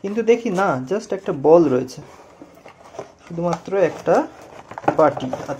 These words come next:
তার মধ্যেই সব জিনিসপত্রগুলো রয়েছে। চিকেন রয়েছে, পালং শাক রয়েছে, লঙ্কা রয়েছে, অনেক কিছু রয়েছে। কিন্তু এটা বানায় কিভাবে?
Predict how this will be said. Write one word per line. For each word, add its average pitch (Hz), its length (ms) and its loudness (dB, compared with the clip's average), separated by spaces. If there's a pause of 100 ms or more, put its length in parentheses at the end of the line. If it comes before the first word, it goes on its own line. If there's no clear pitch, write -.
তার 165 260 2
মধ্যেই 170 260 -4
সব 156 240 -14
জিনিসপত্রগুলো 156 760 -4
রয়েছে। 120 320 -2 (1040)
চিকেন 156 360 0
রয়েছে, 143 640 2 (100)
পালং 147 280 0
শাক 139 240 -4
রয়েছে, 135 420 -4
লঙ্কা 139 360 0
রয়েছে, 131 400 -4
অনেক 214 200 -6
কিছু - 180 -10
রয়েছে। - 320 -12 (880)
কিন্তু 311 200 -2
এটা 302 100 0
বানায় 170 380 0
কিভাবে? 123 380 -4